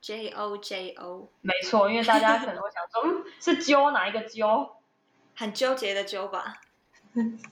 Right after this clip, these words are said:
Speaker 2: 不是很纠结的揪，对，狂人啾啾。然后呢，我上面会分享一些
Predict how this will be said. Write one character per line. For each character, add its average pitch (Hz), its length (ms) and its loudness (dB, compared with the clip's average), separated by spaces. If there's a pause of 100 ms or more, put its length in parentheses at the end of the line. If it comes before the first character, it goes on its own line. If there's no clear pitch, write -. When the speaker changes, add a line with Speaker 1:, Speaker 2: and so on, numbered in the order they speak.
(720)
Speaker 2:
不 208 100 0
是 233 160 6
很 247 100 2
纠 208 180 -4
结 196 60 -2
的 190 120 0
揪， 190 240 0
对， 233 280 4 (180)
狂 226 200 4
人 220 160 2
啾 220 240 4
啾。 214 280 2 (340)
然 208 140 4
后 254 140 4
呢， 196 180 2
我 190 80 0
上 311 180 2
面 311 100 -2
会 320 120 2
分 285 220 -4
享 202 240 -4
一 220 80 -4
些 214 500 4